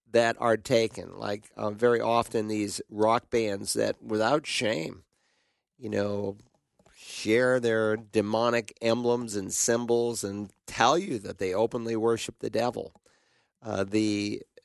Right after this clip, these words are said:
pathway into that was drugs. Very often it starts with pot and it becomes stronger,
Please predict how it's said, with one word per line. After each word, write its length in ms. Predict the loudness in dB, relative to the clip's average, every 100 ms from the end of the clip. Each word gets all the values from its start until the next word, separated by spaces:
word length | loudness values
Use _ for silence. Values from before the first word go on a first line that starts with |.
| _
pathway 720 | 0 2 2 0 0 0 0
into 280 | -2 0 0
that 300 | 0 -6 -8
was 260 | -2 0 0
drugs. 520 | 2 2 2 -6 -10
Very 260 | -2 2 2
often 340 | 2 -2 -6
it 160 | -8 -6
starts 520 | -6 0 2 2 -2
with 200 | -4 -2
pot 400 | 2 2 2 -4 -6
and 200 | -4 -4
it 120 | -6
becomes 360 | -8 -6 -4 -4
stronger, 600 | 2 2 2 2 -2